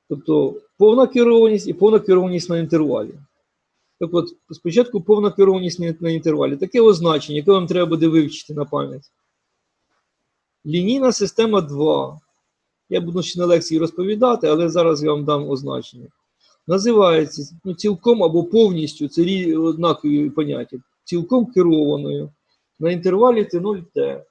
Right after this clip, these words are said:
Якщо для довільного с-, початкового стану ікс нуль і до, для довільного кінцевого стану ікс Т існує на інтервалі Т нуль Т допустиме керування.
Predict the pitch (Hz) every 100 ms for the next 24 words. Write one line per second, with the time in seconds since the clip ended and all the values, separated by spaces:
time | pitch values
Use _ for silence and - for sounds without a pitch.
0 | _ _ _ _ _ _ _ - 151 147
1 | 247 220 190 202 226 233 220 208 190 -
2 | - 175 196 196 226 214 196 - 196 185
3 | 175 165 - 151 143 135 - 160 165 165
4 | 175 196 226 220 196 - 202 - 170 160
5 | 156 151 - 151 147 160 190 160 - -
6 | 139 135 - _ _ _ _ _ - 180
7 | - 247 262 214 196 175 185 190 220 196
8 | 196 180 196 165 160 147 160 165 175 -
9 | 254 226 - 180 165 139 139 135 143 156